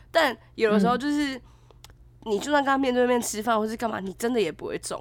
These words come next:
Speaker 1: 欸，就是完全不知道是为什么。因为我们一起去
Speaker 2: 哦，你说就算已经跟他脱，跟确诊者脱口罩什么的都没事，欸，
Speaker 1: 对，对，对，
Speaker 2: 是不是？
Speaker 1: 对，没错，就是我，我们下班的时候八个人去吃饭，
Speaker 2: 嗯。
Speaker 1: 然后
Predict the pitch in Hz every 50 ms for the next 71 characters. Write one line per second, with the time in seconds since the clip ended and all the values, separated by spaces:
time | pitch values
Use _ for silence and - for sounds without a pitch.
0 | - - - - - 262 277 262 269 254 220 196 196 202 - 202 190 190 196 196
1 | 202 185 185 190 180 185 180 - - - - - - - - - - - _ -
2 | - - - - - - - - - 320 320 247 202 170 - 240 233 233 226 226
3 | 233 - 339 370 - 392 359 403 403 320 226 196 226 247 254 247 247 247 254 247
4 | 247 247 - - - 262 247 254 254 - - - - 254 269 269 262 - - 294
5 | 208 185 185 180 190 196 196 175 - - 214 214 214 214 208 - 175 185 196 180
6 | 180 175 175 156 143 151 151 147 - 196 208 214 214 214 214 202 185 143 151 160
7 | - - - - 185 151 - - - - - - 311 294 311 311 302 302 302 302
8 | 294 294 294 285 277 - - 139 - - - 196 196 196 185 - 233 214 202 202
9 | 269 277 294 330 302 269 - - - - - - - - 214 196 151 135 85 -
10 | - - - - - 220 208 196 196 196 190 190 190 - - - - - 262 240
11 | 226 226 220 214 202 185 196 185 180 160 - - - _ _ - - - 220 214
12 | 220 214 214 170 180 180 185 175 - - - - 190 185 107 - - - - -
13 | - - - 190 190 208 202 196 190 180 -